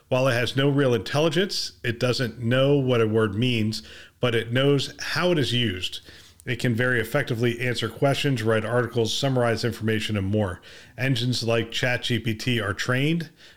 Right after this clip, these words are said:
programmed, and reinforced to mimic writing styles, avoid certain types of conversations, and learn from your questions. In other words, the more advanced models can refine answers as you ask more questions and then store what is learned for others.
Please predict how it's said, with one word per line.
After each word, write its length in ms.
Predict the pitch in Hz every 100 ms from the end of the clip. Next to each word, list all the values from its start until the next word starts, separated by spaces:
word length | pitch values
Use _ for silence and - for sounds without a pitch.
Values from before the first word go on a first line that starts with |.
| _
programmed, 400 | 139 131 131 110
and 80 | 107
reinforced 640 | 117 110 - 123 113 -
to 80 | 113
mimic 340 | 110 123 123 113
writing 360 | 107 120 127
styles, 440 | 120 - 120 117 113
avoid 340 | 92 110 120
certain 300 | 117 120 107
types 280 | - 117 110
of 80 | 107
conversations, 800 | 113 107 95 123 117 120 110 - - - - -
and 220 | 117 110
learn 280 | 127 131 123
from 300 | - 123 117
your 160 | 110
questions. 720 | 107 - 139 135 104 90 -
In 100 | 113
other 160 | 120 127
words, 400 | 117 113 113 - - - - _ -
the 100 | 120
more 240 | 127 131
advanced 540 | 113 101 131 135 -
models 380 | 123 120 113 110
can 260 | - 120 113
refine 420 | 107 - 123 131
answers 460 | 110 117 - 110 -
as 340 | 113 117 113
you 140 | 113
ask 320 | 107 110 107 -
more 160 | 101
questions 640 | - 151 156 - 175 175 - - - -
and 160 | 117 117
then 160 | 117 107
store 400 | - 131 131 123
what 180 | 113
is 180 | 110 107
learned 460 | 113 110 113 110 107
for 320 | - 110 104
others. 460 | 101 95 90 -